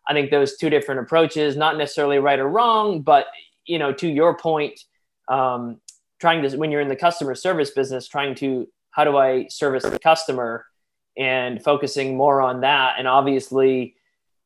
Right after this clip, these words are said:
people like yourself that have been more forward thinking, that were more prepared for those types of things and a little bit quicker to pivot and, "Hey, we're gonna try this, we're gonna do this."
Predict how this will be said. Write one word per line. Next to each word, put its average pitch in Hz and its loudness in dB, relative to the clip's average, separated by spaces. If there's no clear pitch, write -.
people 180 4
like 147 6
yourself 156 4
that 147 4
have 139 4
been 139 0
more 143 4
forward 143 2
thinking, 143 -2
that 135 -2
were 127 -4
more 139 2
prepared 143 0
for 139 2
those 131 0
types 131 0
of 117 -6
things 127 -6
and 131 -4
a 123 -2
little 135 0
bit 123 -6
quicker 139 -4
to 127 -4
pivot 139 -2
and, 113 -14
"Hey, 147 2
we're 135 0
gonna 127 -6
try 143 0
this, 135 -2
we're 120 -10
gonna 123 -4
do 139 -2
this." 139 0